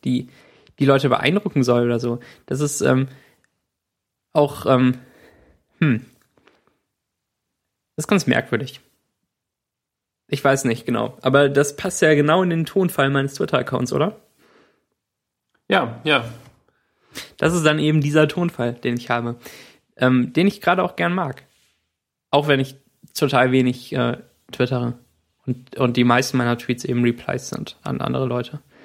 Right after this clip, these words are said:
Speaker 1: Ähm,
Speaker 2: Ich kann aber total gut nachvollziehen, was du meinst, dass ich hab, ich hab auch oft Angst, dass der, dass meine tatsächliche Intention nicht klar ist,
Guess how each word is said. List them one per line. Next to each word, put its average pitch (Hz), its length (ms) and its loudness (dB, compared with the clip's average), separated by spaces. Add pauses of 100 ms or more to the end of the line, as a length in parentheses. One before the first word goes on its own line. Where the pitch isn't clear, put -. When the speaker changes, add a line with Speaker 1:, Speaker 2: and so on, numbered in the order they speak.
(1200)
Speaker 1:
Ähm, 127 200 0
Speaker 2:
Ich 120 60 2
kann 185 120 2
aber 160 200 2
total 147 280 2
gut 147 100 -2
nachvollziehen, 143 560 0
was 113 160 -2
du 123 60 -4
meinst, 120 480 0
dass 110 440 -4 (600)
ich 123 140 -4
hab, 143 160 -2
ich 117 140 -4
hab 120 80 4
auch 135 160 4
oft 139 240 -4
Angst, 131 340 -4
dass 117 180 -4
der, 110 540 0 (240)
dass 113 260 -6
meine 123 240 2
tatsächliche 147 500 0
Intention 135 880 0 (400)
nicht 123 320 -2
klar 131 320 2
ist, - 380 -6